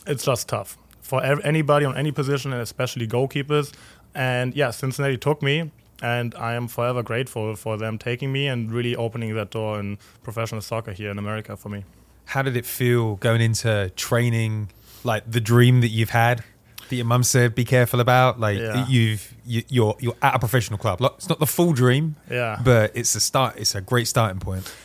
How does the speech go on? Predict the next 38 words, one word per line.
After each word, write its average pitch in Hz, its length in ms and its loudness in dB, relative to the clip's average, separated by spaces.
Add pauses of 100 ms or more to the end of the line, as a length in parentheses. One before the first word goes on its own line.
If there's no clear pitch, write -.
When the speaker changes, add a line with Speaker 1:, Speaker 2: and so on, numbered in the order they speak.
(100)
Speaker 1:
It's 160 180 -2
a, 175 120 -4 (280)
so 190 160 0
we 180 120 0
did 196 260 -2
the 180 280 0
combine 175 580 0
before, 151 440 0 (220)
which 151 160 -4
is 143 120 -8
also, 160 260 -2
you 147 140 -2
would 147 120 -4
say, 143 160 -2
a 135 40 0
lot 135 140 -2
of 120 180 -8
pressure, 135 600 0
and 123 180 -4
you, 127 120 -2
you, 123 200 -2
you 131 160 -6
know, 131 120 -2
you 123 120 -2
play, 127 340 -4
play 131 220 -6
your 127 120 -2
last 120 240 -2
college 131 260 -2
season, 120 240 -4
you 117 100 -2
would 113 120 -6
think 131 120 -6
it's 120 100 -6
a 120 40 -6
lot 117 100 -2
of 101 120 -8
pressure. 131 400 0